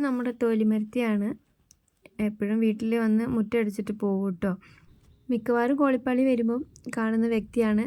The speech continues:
നിങ്ങൾക്ക് അറിയായിരിക്കും. മക്കള് ഇതാ അവിടെ കളിക്കുന്നുണ്ട്.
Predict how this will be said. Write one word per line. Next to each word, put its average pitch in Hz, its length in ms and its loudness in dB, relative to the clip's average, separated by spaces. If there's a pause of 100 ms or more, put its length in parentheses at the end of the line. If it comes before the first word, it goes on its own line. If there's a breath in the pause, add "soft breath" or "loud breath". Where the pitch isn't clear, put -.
നിങ്ങൾക്ക് 208 380 -2
അറിയായിരിക്കും. 202 640 -2 (540 loud breath)
മക്കള് 311 340 0 (160)
ഇതാ 233 160 -2
അവിടെ 208 240 -2
കളിക്കുന്നുണ്ട്. 202 680 0